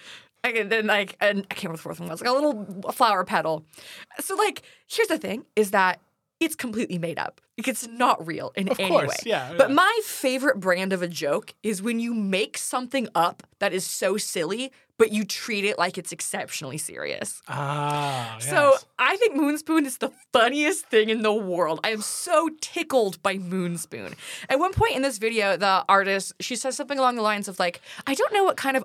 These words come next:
Speaker 1: artist I am, but sometimes a thing just wants to exist." <laughs>
Speaker 2: So it, it, did Moonspoon manifest itself via Moonspoon?
Speaker 1: Absolutely. Manif-, Moonspoon manifests itself. I do wanna share the Moonspoon spell with
Speaker 2: Okay,
Speaker 1: you.
Speaker 2: hit me, hit me.
Speaker 1: Okay,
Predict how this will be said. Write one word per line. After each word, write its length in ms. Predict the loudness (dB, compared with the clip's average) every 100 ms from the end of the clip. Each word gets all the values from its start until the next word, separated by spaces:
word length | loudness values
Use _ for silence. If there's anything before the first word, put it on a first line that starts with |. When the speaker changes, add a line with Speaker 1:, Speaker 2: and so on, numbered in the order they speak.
| 4
Speaker 1:
artist 400 | 4 2 -2 -2
I 120 | 0
am, 360 | 0 0 -2 -6 -6 -4
but 100 | -2
sometimes 520 | -2 0 0 0 -2
a 60 | -4
thing 300 | 0 0 0
just 220 | -2 -6
wants 440 | -2 2 2 0 -10
to 160 | -6
exist." 680 | -6 -4 -4 -4 -4 -10 -10 -8
<laughs> 60 | -6 -4 -4 -4 -4 -4 -6 -20 -20 -10 -10 2
Speaker 2:
So 120 | 2
it, 320 | 2 -2 -2
it, 120 | -8 -8 -14 -20 _ _ -16 -8
did 200 | -4 -2
Moonspoon 800 | 2 4 4 2 -2 -2 2 4
manifest 600 | 4 4 0 2 0 2 -4
itself 560 | -4 -4 0 0 0
via 460 | -2 4 6 6 2
Moonspoon? 480 | 0 0 -2 0 4
Speaker 1:
Absolutely. 720 | 4 4 0 2 2 0 -4
Manif-, 420 | 0 2 2 0 -2
Moonspoon 720 | 0 2 0 0 2 2 0 -2
manifests 460 | -2 0 -2 -2
itself. 440 | -4 -2 -2 -2 -8 _
I 160 | -2 2
do 160 | 4
wanna 160 | 4 4
share 180 | 2 -2
the 60 |
Moonspoon 500 | 0 0 0 -2 -6 -4
spell 300 | 0 0 0
with 100 | 0
Speaker 2:
Okay, 120 | -2
Speaker 1:
you. 60 | 0
Speaker 2:
hit 220 | -2 -2
me, 140 | -6
hit 220 | -6 -6
me. 80 | -2
Speaker 1:
Okay, 300 | 0 0 -4